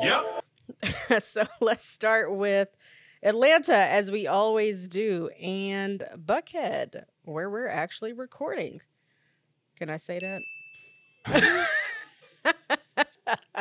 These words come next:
Speaker 1: Dang.
Speaker 2: <laughs>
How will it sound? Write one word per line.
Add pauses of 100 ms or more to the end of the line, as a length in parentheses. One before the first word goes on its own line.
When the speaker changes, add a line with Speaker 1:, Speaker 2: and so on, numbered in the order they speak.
(2250)
Speaker 1:
Dang. (380)
Speaker 2:
<laughs>